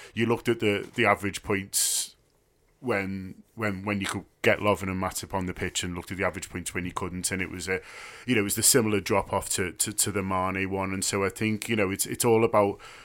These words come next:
you know, making sure that there isn't a, you know, a huge drop in, in, in standard when, when one of your centre halves is out. And so I think if they,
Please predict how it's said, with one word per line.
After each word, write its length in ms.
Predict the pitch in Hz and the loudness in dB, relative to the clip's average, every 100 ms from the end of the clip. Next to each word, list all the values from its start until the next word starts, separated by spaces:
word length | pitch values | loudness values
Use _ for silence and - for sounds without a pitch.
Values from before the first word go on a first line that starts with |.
| - - | -20 0
you 120 | 131 | 4
know, 80 | 123 | 6
making 360 | 127 123 117 | 6 4 2
sure 380 | 110 113 107 107 | 4 6 6 6
that 180 | 117 117 | 6 4
there 140 | 107 104 | 2 2
isn't 440 | 101 107 101 - - _ - | 2 0 -2 -6 -16 _ -4
a, 140 | 117 - - - | -4 -6 -20 -6
you 140 | 143 113 | 0 2
know, 140 | 95 | 2
a 160 | 113 113 | 0 -2
huge 460 | - 117 107 - | -2 0 0 -2
drop 280 | - 101 95 | 0 2 4
in, 160 | 117 117 | 0 0
in, 160 | 110 107 | -4 -4
in 200 | 110 101 | -2 0
standard 580 | - 104 98 101 113 110 | 2 2 0 0 -2 0
when, 220 | 101 101 | -2 0
when 340 | 101 117 98 | -2 -2 -2
one 160 | 101 95 | 0 -2
of 60 | |
your 100 | 98 | -2
centre 320 | 95 98 92 98 | -2 -4 -4 -2
halves 300 | 98 92 - | -2 -2 -4
is 120 | 95 | -2
out. 320 | 98 101 - | 0 0 -4
And 100 | 101 | -6
so 180 | - 101 | -2 0
I 60 | 101 | 0
think 220 | 117 110 | -2 -2
if 100 | 117 | -2
they, 140 | - | -6